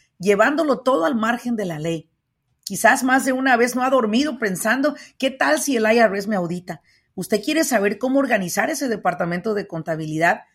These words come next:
para evitar esas auditorías que pueden llegar a ser de alguna manera detenidas, pero que no se detienen. ¿Por qué? Porque no sabemos organizar ese departamento, que es uno de los departamentos más sensibles que tiene cada empresa.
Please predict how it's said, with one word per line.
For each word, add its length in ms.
para 260
evitar 500
esas 300
auditorías 680
que 220
pueden 580
llegar 320
a 80
ser 360
de 120
alguna 380
manera 320
detenidas, 680
pero 220
que 120
no 160
se 140
detienen. 520
¿Por 200
qué? 340
Porque 300
no 160
sabemos 540
organizar 500
ese 160
departamento, 680
que 80
es 80
uno 180
de 80
los 140
departamentos 640
más 240
sensibles 640
que 120
tiene 260
cada 240
empresa. 380